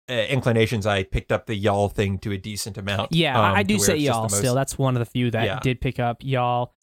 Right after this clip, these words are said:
Speaker 1: It's
Speaker 2: Um,
Speaker 1: just, the, the problem is we don't have a good way to say it outside of y'all. Like,
Speaker 2: Yeah,
Speaker 1: it's
Speaker 2: you
Speaker 1: not,
Speaker 2: all
Speaker 1: we don't have a
Speaker 2: sound
Speaker 1: good
Speaker 2: stupid,
Speaker 1: replacement
Speaker 2: like,
Speaker 1: word.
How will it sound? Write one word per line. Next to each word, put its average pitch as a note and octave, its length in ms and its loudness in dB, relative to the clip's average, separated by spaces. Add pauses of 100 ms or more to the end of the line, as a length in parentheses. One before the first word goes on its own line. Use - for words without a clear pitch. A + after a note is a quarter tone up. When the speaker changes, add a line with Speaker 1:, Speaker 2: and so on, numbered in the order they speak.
Speaker 1:
It's D3 140 0
Speaker 2:
Um, C#3 60 -4
Speaker 1:
just, - 460 -4
the, B3 140 0
the B3 120 2
problem D#4 280 4
is - 100 -6
we G3+ 80 -2
don't F#3 240 0
have F#3 140 0
a E3+ 60 0
good C#3 180 0
way C3 160 2
to G#2+ 80 2
say C3 360 4
it G#2+ 120 2
outside B2 460 2
of G2 100 2
y'all. C#3 560 0
Like, A2+ 260 4
Speaker 2:
Yeah, A3+ 100 2
Speaker 1:
it's D3 140 0
Speaker 2:
you E3 60 6
Speaker 1:
not, - 100 6
Speaker 2:
all F3+ 200 2
Speaker 1:
we F3 80 2
don't F3 100 2
have D#3+ 120 2
a D#3 40 0
Speaker 2:
sound - 60 2
Speaker 1:
good - 60 4
Speaker 2:
stupid, - 160 4
Speaker 1:
replacement C3+ 440 2
Speaker 2:
like, A#2 100 -4
Speaker 1:
word. F#2+ 280 -8